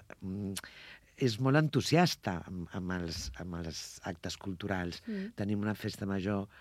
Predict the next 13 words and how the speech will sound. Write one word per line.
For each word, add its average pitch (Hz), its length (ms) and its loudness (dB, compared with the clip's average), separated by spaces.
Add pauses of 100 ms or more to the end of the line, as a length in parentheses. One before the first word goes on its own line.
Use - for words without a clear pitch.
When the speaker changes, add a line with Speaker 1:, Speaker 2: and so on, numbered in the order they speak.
(440)
Speaker 1:
eh, 98 60 -6
fantàstica, 123 920 -2 (380)
d'estiu, 143 680 4
tenim 107 280 2
una 113 180 4
altra - 240 2
<laughs> - 640 -10
d'hivern, 123 540 4
que 131 100 -4
és - 100 -6
la 95 80 -2
festa 95 300 -4
de, 92 240 -4